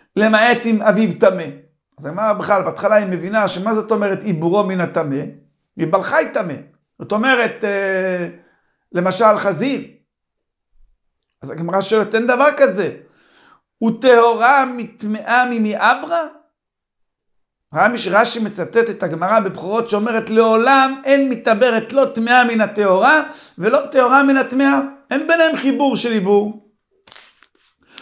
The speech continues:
עונה הגמרא, ניתן לך ציור. "אין דקיימלן דאבר מקלות". זאת אומרת, באמת, אבא שלו הוא שייך למין טהור.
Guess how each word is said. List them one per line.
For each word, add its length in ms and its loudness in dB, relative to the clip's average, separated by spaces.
עונה 240 -2
הגמרא, 300 2
ניתן 300 -2
לך 120 -2
ציור. 440 -2
"אין 200 -2
דקיימלן 880 0
דאבר 800 2
מקלות". 540 -2
זאת 120 -10
אומרת, 340 -2
באמת, 680 -2
אבא 180 0
שלו 240 0
הוא 220 0
שייך 480 -2
למין 460 -2
טהור. 600 -2